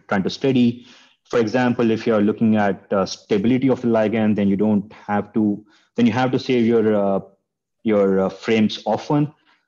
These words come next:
like every ten picoseconds or twenty picoseconds. Um, but if you're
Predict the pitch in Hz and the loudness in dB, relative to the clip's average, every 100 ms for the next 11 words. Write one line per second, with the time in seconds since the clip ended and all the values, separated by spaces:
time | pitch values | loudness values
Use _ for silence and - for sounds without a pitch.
0 | - 107 98 - 107 110 110 - 117 117 | -2 -2 -2 -4 0 0 0 0 2 2
1 | 120 117 110 107 107 95 98 104 110 139 | 0 -2 -2 -2 -4 -4 -4 -4 -4 -4
2 | 131 135 123 117 120 - _ _ _ - | -4 -4 0 0 -2 -12 _ _ _ -4
3 | 98 98 95 - 104 98 110 107 95 - | -2 0 -2 -4 -4 0 2 0 -4 -6
4 | 110 - 113 107 | -4 0 2 2